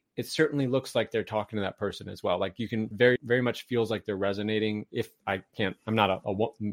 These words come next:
middle-class woman, but I, you imagine that if you were, that you, this would really resonate with you as a middle-class woman, primarily moms and so forth, that this would really resonate with them, and their revenue and track record shows that it, I, I guess it does. We basically have a profile for both sides.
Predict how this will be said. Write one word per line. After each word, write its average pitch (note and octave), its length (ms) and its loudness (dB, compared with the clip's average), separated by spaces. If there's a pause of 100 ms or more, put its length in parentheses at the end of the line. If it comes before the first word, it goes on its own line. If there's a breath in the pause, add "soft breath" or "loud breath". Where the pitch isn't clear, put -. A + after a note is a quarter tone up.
(260)
middle-class G2+ 420 0
woman, A#2 320 8
but A2+ 200 6
I, C#3 80 8
you C#3 240 10
imagine C3 480 8
that A2+ 160 4
if B2 200 2
you A2+ 140 2
were, A2+ 340 10
that A2+ 140 -2
you, A#2 180 0
this A2+ 220 -4
would A2+ 100 0
really A2 220 4
resonate G2+ 480 2
with G2+ 120 -4
you G2+ 120 -2
as G2 160 -4
a G#2+ 40 -2
middle-class G#2+ 600 -2
woman, G#2 460 -4 (340)
primarily G2+ 500 4
moms F#2+ 420 -4
and F#2 80 -14
so G#2 120 -6
forth, G2 240 -4 (520 soft breath)
that G#2 140 -2
this B2 200 2
would G2+ 80 2
really G#2 180 6
resonate F#2+ 460 2
with F#2 100 -8
them, F2+ 380 -6
and F#2+ 280 -4 (180)
their G2 100 0
revenue F#2+ 400 2
and F2 120 -2
track F#2+ 300 4
record F#2+ 260 0
shows F#2 280 0
that F2+ 100 -4
it, - 120 -4 (380)
I, G2 240 -14
I - 40 -8
guess F#2 180 -6
it - 80 -10
does. G2+ 280 2
We E3+ 40 8
basically A3 280 10
have F3+ 60 8
a E3 60 12
profile D3+ 480 10
for A2 140 4
both B2 180 10
sides. - 540 2